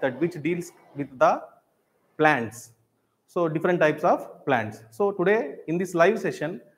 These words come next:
we are going to discuss about zoology.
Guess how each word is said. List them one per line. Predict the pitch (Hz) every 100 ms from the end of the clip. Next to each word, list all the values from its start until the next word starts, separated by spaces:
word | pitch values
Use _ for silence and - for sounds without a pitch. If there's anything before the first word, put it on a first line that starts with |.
| _ _ _
we | 127 175
are | 190
going | 170 175 190
to | 185 185 190 - - _
discuss | 160 156 190 185 147
about | 143 160 - - - 110
zoology. | 135 139 117 104 95